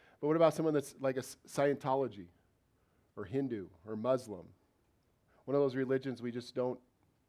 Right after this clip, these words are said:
see them the same as us. Maybe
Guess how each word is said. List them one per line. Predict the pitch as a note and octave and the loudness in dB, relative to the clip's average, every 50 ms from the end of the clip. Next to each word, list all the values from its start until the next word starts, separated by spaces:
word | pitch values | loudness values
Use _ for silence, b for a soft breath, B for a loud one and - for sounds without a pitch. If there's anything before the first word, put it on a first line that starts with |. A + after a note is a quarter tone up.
| _ _ _ _ _ _ - | _ _ _ _ _ _ -20
see | - - - B2+ B2+ | -18 -10 -8 -8 -6
them | A#2+ A#2+ | -6 -6
the | G#2+ | -8
same | - - A#2+ A#2+ A2+ | -6 -6 -6 -4 -4
as | A2 G2+ G#2 | -6 -4 -4
us. | A#2 B2+ A2+ - - - _ _ _ b b b b b b b b b b b b b b b b b b b b _ _ _ _ - | -4 -4 -4 -6 -12 -20 _ _ _ b b b b b b b b b b b b b b b b b b b b _ _ _ _ -10
Maybe | - C3 D#3+ F#3 G#3 A#3+ G3 F3+ E3+ E3 E3+ F3 | 0 6 10 10 10 12 12 10 10 10 10 8